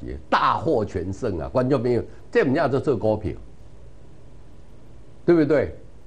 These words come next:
这个需要你去垫股、现股当冲吗？老师，你进的股票，还没当现股当冲呢？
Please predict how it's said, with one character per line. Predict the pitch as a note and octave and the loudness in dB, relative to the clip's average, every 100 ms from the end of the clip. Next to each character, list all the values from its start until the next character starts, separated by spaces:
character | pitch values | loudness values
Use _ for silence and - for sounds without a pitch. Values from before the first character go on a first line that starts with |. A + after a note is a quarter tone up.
| - - | -6 2
这 | |
个 | A3+ | 4
需 | G3+ G#3 | 4 6
要 | G#3+ | 6
你 | C#3+ | 6
去 | G#3 G#3 | 2 2
垫 | - D#3 | 4 4
股、 | A#2+ A2+ | 4 0
现 | - F#3+ | 2 2
股 | B2 A2+ | 4 2
当 | E3 E3 | 2 4
冲 | F3 | 4
吗？ | E3 D#3 | 4 4
老 | D3 C#3 | 4 4
师， | G3+ G#3+ | 2 -4
你 | |
进 | G#3+ A3 F#3+ | 0 2 4
的 | F3 | 4
股 | G#3+ G#3 | 4 4
票， | D3 C#3+ D3 - - | 4 4 2 -8 0
还 | G#3 | 4
没 | F3 | 4
当 | C#3+ G#3 | 4 2
现 | - G#3+ | 4 4
股 | C3 B2 | 4 4
当 | E3 F3+ | 4 2
冲 | - F#3 E3+ | 4 4 4
呢？ | E3 | 2